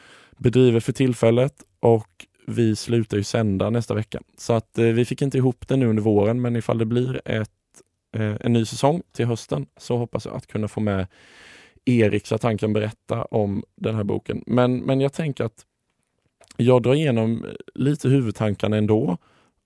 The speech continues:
och så, eh, kanske det blir ett mer utvecklat samtal till, eh, hösten helt enkelt. Den här boken handlar då om högerpopulism, både i U S A och i Europa.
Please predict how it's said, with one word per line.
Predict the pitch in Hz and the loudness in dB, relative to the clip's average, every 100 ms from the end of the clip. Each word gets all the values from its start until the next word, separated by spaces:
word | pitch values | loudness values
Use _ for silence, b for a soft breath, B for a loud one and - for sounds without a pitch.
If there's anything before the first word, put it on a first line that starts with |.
| _ | _
och | - 117 117 | -6 -4 -4
så, | - - 117 113 110 | -8 -4 -2 2 2
eh, | 110 110 107 - - - - _ _ _ | 2 0 -2 -6 -12 -20 -20 _ _ _
kanske | - 131 135 | -2 0 2
det | |
blir | 123 120 | 2 2
ett | 117 | 2
mer | 117 107 | 0 0
utvecklat | 120 - - - - | -2 -4 -4 -4 -4
samtal | 127 117 - 104 98 95 110 _ _ _ _ _ _ _ _ _ | -4 -4 -4 -2 -2 -4 -8 _ _ _ _ _ _ _ _ _
till, | - 101 101 101 | -8 -4 -4 -4
eh, | 98 107 | -6 -8
hösten | - 110 - - | -8 -8 -6 -8
helt | - - | -8 -8
enkelt. | - - - _ b b b b b | -12 -14 -20 _ b b b b b
Den | - 135 | 0 4
här | 139 | 6
boken | 139 139 113 - 147 170 - _ _ | 6 4 0 -2 -2 -2 -8 _ _
handlar | - 147 139 113 | -6 0 2 2
då | 113 104 | 2 0
om | - 107 101 | 0 0 0
högerpopulism, | 113 113 95 107 101 - _ - 107 - 113 180 160 - _ b b b | 0 0 0 -4 -6 -8 _ -12 -8 -4 -4 -4 -12 -14 _ b b b
både | - 113 120 113 | -10 -2 0 2
i | 117 120 110 104 - | 2 2 0 -2 -6
U | - 120 101 | -4 -2 0
S | 104 - | -2 0
A | 117 147 - - | -2 -2 -8 -6
och | 104 - _ - _ - | -6 -8 _ -20 _ -8
i | 107 101 98 - - - | -4 -4 -6 -8 -10 -4
Europa. | 110 104 98 - 127 | -2 0 -2 -2 -4